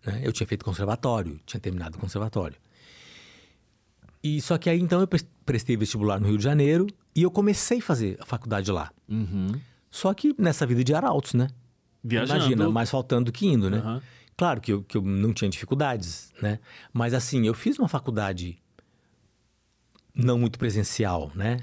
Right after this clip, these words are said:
Speaker 1: E os, os professores entendiam que eu já tinha um trabalho artístico, né, profissional, me ajudaram muito e eu fiz meu curso. Mas foi um curso assim, né? Eu queria ir mais longe. Então, nesse contexto que eu falei assim, "Não, eu preciso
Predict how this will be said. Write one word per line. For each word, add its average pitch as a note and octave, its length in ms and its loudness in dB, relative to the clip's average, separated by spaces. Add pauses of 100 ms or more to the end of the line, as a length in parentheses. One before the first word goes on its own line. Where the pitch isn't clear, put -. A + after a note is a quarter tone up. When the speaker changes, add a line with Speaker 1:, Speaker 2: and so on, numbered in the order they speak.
Speaker 1:
E A2 160 -4
os, - 120 -8 (140)
os - 120 -14
professores G2+ 360 -2
entendiam B2+ 520 2
que A2+ 80 -6
eu F#2+ 60 -2
já F#2+ 100 -2
tinha F#2+ 200 -6
um F2+ 100 -4
trabalho G2+ 600 0
artístico, A2 720 -2
né, G2 100 0
profissional, G#2+ 680 -2 (400)
me A2 80 0
ajudaram G2 380 0
muito B2 420 4
e B2+ 40 4
eu C3+ 80 4
fiz A#2+ 240 0
meu C#3+ 100 4
curso. - 400 0 (580)
Mas F3+ 260 2
foi A3+ 140 2
um A#3 60 2
curso A#3 280 0
assim, G#3+ 500 2
né? B2 180 2
Eu B2+ 140 4
queria C3 220 0
ir C#3 40 2
mais F#3+ 160 2
longe. F3 440 2
Então, C#3 280 0
nesse D#3 220 4
contexto F3+ 640 0
que - 40 -10
eu - 40 -18
falei D#3 120 2
assim, D3 80 -2
"Não, A2+ 100 2
eu G#2+ 80 2
preciso C3+ 460 -8